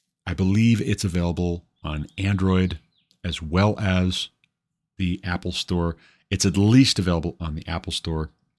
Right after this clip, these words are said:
If I look up the word pure in the N A S B, in the Literal Word app,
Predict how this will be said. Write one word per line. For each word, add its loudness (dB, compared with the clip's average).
If -4
I 0
look 4
up 2
the 2
word 4
pure 2
in 2
the 2
N 4
A 4
S 2
B, -2
in 2
the 6
Literal 4
Word 2
app, -6